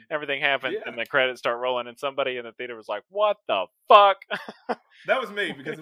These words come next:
Speaker 2: you know, it's, you expect it to be a long movie,
Speaker 1: Yeah.
Speaker 2: and then you see Spi-, Spider-Man dies, and it was like, "Okay, well, they're gonna explain something," and then it's just like, bloop.
Speaker 1: Yeah. <laughs>
Speaker 2: <laughs>
Speaker 1: Over.
Speaker 2: See, see you in a year. <laughs> It's
Speaker 1: Yeah.
Speaker 2: like,
Speaker 1: Yeah, that,
Speaker 2: what?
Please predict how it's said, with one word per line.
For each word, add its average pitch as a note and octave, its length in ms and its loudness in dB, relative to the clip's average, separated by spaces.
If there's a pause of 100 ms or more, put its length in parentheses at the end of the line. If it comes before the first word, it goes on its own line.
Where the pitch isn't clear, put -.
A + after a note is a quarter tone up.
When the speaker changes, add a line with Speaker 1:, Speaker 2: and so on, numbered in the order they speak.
(140)
Speaker 2:
you D#3+ 200 -14
know, E3 140 -10
it's, E3+ 200 -16
you F#3 180 -16
expect F#3 320 -10
it F#3+ 60 -16
to E3 60 -20
be E3+ 80 -8
a D#3+ 80 -4
long D#3+ 260 -8
movie, C#3+ 440 -16
Speaker 1:
Yeah. A#2 240 -6 (100)
Speaker 2:
and D3+ 180 -14
then C3 480 -14 (920)
you C#3 100 -20
see D#3 160 -18
Spi-, E3 380 -10
Spider-Man D3+ 640 -10
dies, B2+ 440 -10
and C#3+ 120 -18
it C#3+ 40 -18
was C#3 100 -18
like, C#3+ 120 -12
"Okay, D#3 200 -10
well, C#3+ 140 -10
they're D3 120 -12
gonna D3 140 -12
explain C3 400 -16
something," A#2+ 440 -16 (480)
and B2+ 80 -16
then B2 180 -16
it's B2 100 -20
just A#2+ 140 -20
like, A#2 180 -12 (460)
bloop. F4+ 140 -10 (280)
Speaker 1:
Yeah. C3+ 280 0
<laughs> A3 440 -2
Speaker 2:
<laughs> - 20 -2
Speaker 1:
Over. C#3 460 -2 (280)
Speaker 2:
See, - 340 -12 (180)
see F#3 200 -14
you G3 160 -4
in F#3+ 60 -4
a F#3+ 40 -6
year. G3 560 -4 (120)
<laughs> - 40 -14
It's C3 260 -6
Speaker 1:
Yeah. F#2+ 180 -2
Speaker 2:
like, - 100 -20 (540)
Speaker 1:
Yeah, G#2 200 -6
that, A2+ 160 -4
Speaker 2:
what? - 180 -12